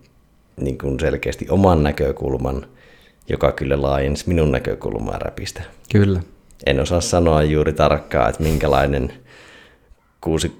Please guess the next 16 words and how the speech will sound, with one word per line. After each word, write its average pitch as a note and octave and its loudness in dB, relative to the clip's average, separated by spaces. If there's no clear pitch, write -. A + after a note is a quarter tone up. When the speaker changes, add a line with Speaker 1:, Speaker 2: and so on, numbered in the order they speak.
Speaker 1:
muuttuiko E2 2
kuusi D#2+ -2
kulmio E2 4
seitsemän E2 4
kulmioksi, E2 2
mutta D2+ 0
kyllä E2+ 0
sieltä F#2+ 2
niin F#2+ 6
kuin F#2 0
varmaan F#2 6
tuli F#2+ 2
semmoisia D#2 -2
snipettejä, D2+ 0
mitkä C#2 -2
tuota, C2+ -2